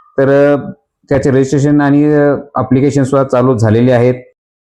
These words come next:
या लॉटरीमध्ये, अ, ॲप्लिकेशन करण्यासाठी तुम्हाला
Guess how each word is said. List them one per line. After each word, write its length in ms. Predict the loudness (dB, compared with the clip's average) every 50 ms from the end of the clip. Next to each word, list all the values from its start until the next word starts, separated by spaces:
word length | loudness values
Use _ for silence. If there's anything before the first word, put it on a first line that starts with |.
| 0 0
या 120 | 2 2 2
लॉटरीमध्ये, 800 | 0 0 0 0 0 0 0 0 0 0 2 2 2 0 0 -2
अ, 320 | -2 0 0 0 0 0 -2
ॲप्लिकेशन 460 | -4 -4 -2 -2 -2 0 0 0 0
करण्यासाठी 600 | 0 0 0 0 0 -2 0 -2 -2 -2 -2 -4
तुम्हाला 600 | -2 0 0 0 2 2 0 0 0 0 -2 -4